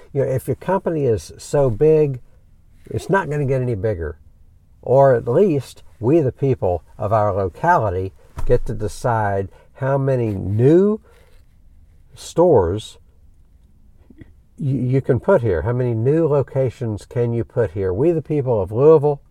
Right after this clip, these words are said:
Kentucky, get to decide. It's not your decision, it's our decision.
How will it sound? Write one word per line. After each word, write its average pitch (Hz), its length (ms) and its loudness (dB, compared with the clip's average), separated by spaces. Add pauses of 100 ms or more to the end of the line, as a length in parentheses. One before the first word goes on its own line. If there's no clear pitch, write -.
Kentucky, 123 520 -4
get 104 260 -2
to 127 60 -6
decide. 85 640 -6 (420)
It's 107 200 -12
not 110 200 -2
your 123 160 0
decision, 156 600 0 (240)
it's - 220 -8
our 120 520 4 (340)
decision. 87 520 -2